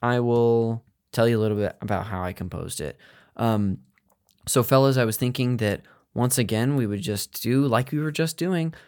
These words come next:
on the Zelda episode. We'll do a start with our number nines and count all the way down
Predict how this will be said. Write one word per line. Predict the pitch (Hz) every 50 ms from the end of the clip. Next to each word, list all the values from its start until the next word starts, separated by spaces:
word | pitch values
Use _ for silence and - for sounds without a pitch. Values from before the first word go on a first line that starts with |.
| _ _ _ _ _
on | - - 113 113 117 127
the | 131 131 131 131 135 135 -
Zelda | - 127 131 147 147 139
episode. | 113 107 - 107 - - 120 127 131
We'll | 117 104 101
do | - - 113 113 110 107
a | 104 101 98 92 - _ _ _ _ _ _
start | - - 120 120 117
with | 107 - -
our | 110 107
number | 107 104 101 101
nines | 98 110 123 143 151 147 -
and | 104 95
count | - - 117 101 - -
all | - 110 123 135
the | 147
way | 147 156 156
down | 147 135 107 110 110 110 110 110 107 110